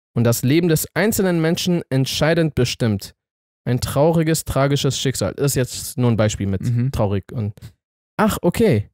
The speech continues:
Speaker 1: Äh, da bin ich mal froh, dass du, äh, nochmal nachgefragt hast.
Speaker 2: <laughs> Weil ich dachte sogar, es heißt ein bisschen was anderes.
Speaker 1: Ich auch. <laughs>
Speaker 2: Ich dachte, Schicksal wäre, wenn einfach etwas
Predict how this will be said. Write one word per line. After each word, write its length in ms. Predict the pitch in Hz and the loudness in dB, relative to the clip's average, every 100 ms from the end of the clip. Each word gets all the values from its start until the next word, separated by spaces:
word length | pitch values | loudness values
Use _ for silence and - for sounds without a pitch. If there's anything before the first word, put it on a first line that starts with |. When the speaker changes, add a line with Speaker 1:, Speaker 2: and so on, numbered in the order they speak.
| _ _ _ | _ _ _
Speaker 1:
Äh, 120 | - 131 | -2 2
da 120 | 127 | 2
bin 100 | 160 | 2
ich 100 | 185 | 2
mal 140 | 208 | 0
froh, 200 | 190 185 | 0 0
dass 200 | 196 180 | 0 0
du, 260 | - 180 170 | -2 0 0
äh, 160 | 156 160 | 0 -2
nochmal 280 | 160 160 | -2 0
nachgefragt 580 | 170 254 - 156 113 110 | 0 0 -2 -4 -2 0
hast. 260 | - - - - | 0 0 -4 -12
Speaker 2:
<laughs> 140 | - - | -10 -2
Weil 60 | |
ich 60 | 151 | 2
dachte 280 | 175 175 196 | 2 2 2
sogar, 180 | 190 156 | 2 4
es 80 | |
heißt 220 | 165 151 160 | 4 0 0
ein 20 | |
bisschen 160 | 139 131 | -2 0
was 100 | 131 | 0
anderes. 340 | 151 - 247 - - | 0 2 2 2 0
Speaker 1:
Ich 60 | - | 0
auch. 120 | 247 | 0
<laughs> 1500 | - 311 403 - 311 285 403 - 320 - 277 - 285 - 269 - 233 - 226 _ - | 0 2 2 4 2 2 2 2 2 2 -2 0 -2 0 -4 -2 -6 -6 -12 _ -8
Speaker 2:
Ich 120 | - 160 | -2 0
dachte, 200 | 196 - | 0 2
Schicksal 420 | 185 - 208 185 | 0 4 4 4
wäre, 220 | 175 160 | 4 2
wenn 140 | 147 | 0
einfach 240 | 139 147 135 | 0 -2 -2
etwas 460 | 135 143 135 - | -2 -2 -2 -6